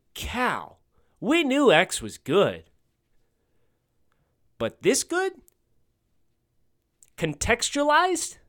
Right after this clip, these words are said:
And I understand he played five games in two thousand nineteen. If you're gonna be a negative Nancy or a negative Nelson about it, don't. Okay? <laughs> Just don't. Speaking of Xavier Howard, I don't know if you had the chi-,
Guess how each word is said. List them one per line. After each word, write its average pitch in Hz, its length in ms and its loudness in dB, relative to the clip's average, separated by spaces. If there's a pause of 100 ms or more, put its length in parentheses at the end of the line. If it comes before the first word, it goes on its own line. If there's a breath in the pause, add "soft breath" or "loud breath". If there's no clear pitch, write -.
(100)
And 190 180 0
I 220 100 4
understand 160 520 2
he 143 40 -2
played 131 260 -4
five 110 320 0
games 101 280 -10
in 87 80 -16
two 95 160 -16
thousand 92 340 -12
nineteen. 90 460 -18
If - 120 -20
you're 113 60 -20
gonna 151 160 -8
be 135 320 -8 (380 loud breath)
a 120 80 -8
negative 127 400 -2
Nancy 113 560 -6 (240 soft breath)
or 113 100 -6
a 113 40 -6
negative 127 340 -2
Nelson 117 400 -2
about 95 340 -8
it, 98 180 -16 (920)
don't. 107 300 -2 (720)
Okay? 165 540 -6
<laughs> - 40 -20 (2750 loud breath)
Just 160 280 -2
don't. 113 300 2 (1400)
Speaking 196 340 0
of 175 60 -2
Xavier 156 280 0
Howard, 107 220 -2
I 107 60 -4
don't 104 160 -8
know 107 80 -12
if 92 80 -16
you 107 80 -6
had 101 80 -6
the 95 80 -14
chi-, 101 320 -8